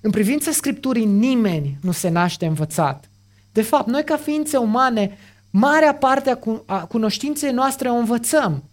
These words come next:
Nu avem nativ. Nu avem nativ tabla înmulțirii. Nu avem nativ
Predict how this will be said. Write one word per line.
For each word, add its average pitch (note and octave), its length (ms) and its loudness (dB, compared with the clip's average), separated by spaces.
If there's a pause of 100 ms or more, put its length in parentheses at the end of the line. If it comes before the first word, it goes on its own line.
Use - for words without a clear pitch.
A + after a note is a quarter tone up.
(400)
Nu G4 120 -4
avem G#3+ 340 2
nativ. D#3+ 560 -2 (1080)
Nu B3 120 -4
avem C4 200 0
nativ F3+ 400 -2
tabla E3 320 -2
înmulțirii. E3 680 -4 (680)
Nu C4 80 -10
avem C#4 220 -2
nativ A3 580 0